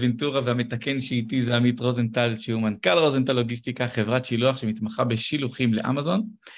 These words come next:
ואני מזכיר שאת הפודקאסט שלנו אפשר לשמוע בספוטיפיי, גוגל פודקאסט, אפל פודקאסט, ובערוץ שלנו ביוטיוב. והיום יש לנו עוד אורח מ-, אה, מאירופה, מאוד מאוד מעניין, ולכן אנחנו נעשה את הסרט, את ה-, את הפרק הזה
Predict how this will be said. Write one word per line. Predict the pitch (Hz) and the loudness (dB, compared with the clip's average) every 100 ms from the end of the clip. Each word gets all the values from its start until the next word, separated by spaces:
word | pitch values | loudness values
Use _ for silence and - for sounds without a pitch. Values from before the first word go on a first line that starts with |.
| - - - - - | -20 -18 -20 -20 -8
ואני | 135 160 156 | 4 6 6
מזכיר | 135 175 | 4 2
שאת | 151 | 2
הפודקאסט | 143 147 - 139 | 0 -2 -4 -2
שלנו | 143 139 | 0 2
אפשר | 139 | 2
לשמוע | 131 - 139 | 0 2 2
בספוטיפיי, | 127 120 - 147 131 131 123 | 2 0 0 0 -2 0 2
גוגל | 120 135 131 | 2 0 0
פודקאסט, | 135 131 123 120 | 0 -2 -4 -4
אפל | 127 127 | -4 -4
פודקאסט, | 131 135 135 113 - 123 | -2 -2 0 -4 -4 -2
ובערוץ | 143 131 123 117 131 135 | 2 2 2 0 -4 -6
שלנו | - 117 117 110 | -2 0 0 0
ביוטיוב. | 113 135 131 143 139 139 117 | 0 0 -2 -2 -2 -2 0
והיום | 110 120 | 2 2
יש | 117 | 2
לנו | 117 117 | 0 0
עוד | - 143 135 | 2 0 2
אורח | 120 117 123 113 110 - _ | 0 4 4 2 -2 -14 _
מ-, | 110 107 107 104 104 110 - - - - - - - | -4 -2 -2 -2 -4 -8 -12 -20 -20 -20 -20 -16 -2
אה, | 110 107 107 | 0 2 4
מאירופה, | 107 107 107 190 127 147 - _ - | 4 6 4 4 2 0 -4 _ 0
מאוד | 123 120 | 2 2
מאוד | 117 | 0
מעניין, | 107 104 120 160 | -2 -2 -4 -4
ולכן | 113 117 | -4 -4
אנחנו | 113 110 | -2 -2
נעשה | 107 110 | -2 -4
את | 110 | -4
הסרט, | 110 - 117 110 110 107 | -4 2 4 4 2 -2
את | 107 | -6
ה-, | 104 104 104 - | -6 -6 -8 -8
את | 117 101 | -8 -8
הפרק | 98 98 98 - 117 107 | -6 -6 -6 2 2 4
הזה | 101 | 2